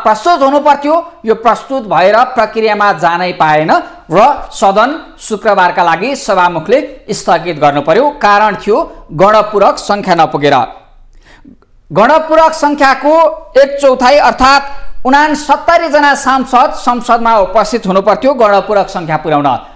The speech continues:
तर आजको संसद बैठकमा पैँसाठी जना मात्रै संसद उपस्थित भए। बारम्बार संसदहरूमाथि नै प्रश्न उठ्ने गरेको छ। उनीहरू जनताका प्रतिनिधिका रूपमा संसदमा पुगेका छन्, सदनमा पुगेका छन्, तर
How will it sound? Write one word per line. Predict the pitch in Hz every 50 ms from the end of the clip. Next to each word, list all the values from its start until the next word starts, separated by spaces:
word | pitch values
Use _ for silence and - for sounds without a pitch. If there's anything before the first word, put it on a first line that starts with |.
| - -
तर | 208 196 196
आजको | 185 180 185 185 190 196 185 - 202 190
संसद | - - 196 190 185 - 180 180 160
बैठकमा | 156 151 147 156 180 175 175 214 269 262 - - - -
पैँसाठी | - 240 240 240 226 285 285 285 285 294 285
जना | 262 269 247 233 220
मात्रै | 208 196 196 208 220 277 339 - - - -
संसद | - - 226 208 202 196 233 220 302 302 - - - -
उपस्थित | 208 196 196 202 180 - - 196 170 147 151
भए। | 147 143 107 98 - - - _ _ - -
बारम्बार | 151 190 240 269 311 330 339 320 311 330 311 311 311 302 302
संसदहरूमाथि | 302 - - 269 302 302 - 330 311 - 294 302 294 285 285 269 - - 269
नै | 277 285 277 277 285
प्रश्न | 285 285 - - 285
उठ्ने | 285 262 277 277 285
गरेको | 269 277 277 269 269 277
छ। | 269 - 269 277 269 254 - - - -
उनीहरू | 233 233 254 269 269 269 254
जनताका | 196 233 254 269 277 269 269 269 269 277 269 269 269 -
प्रतिनिधिका | 262 277 285 294 311 302 294 302 - 302 285
रूपमा | 277 277 277 285 277 277 269 254 -
संसदमा | - 254 254 262 247 - 254 254 254 262 254
पुगेका | 254 254 254 269 269 262 269 262
छन्, | 269 269 262 262 262 247
सदनमा | - 247 240 254 285 294 320 294 277 -
पुगेका | 277 269 285 285 285 285 277
छन्, | - - 294 294 294 294 - - - - - -
तर | - 214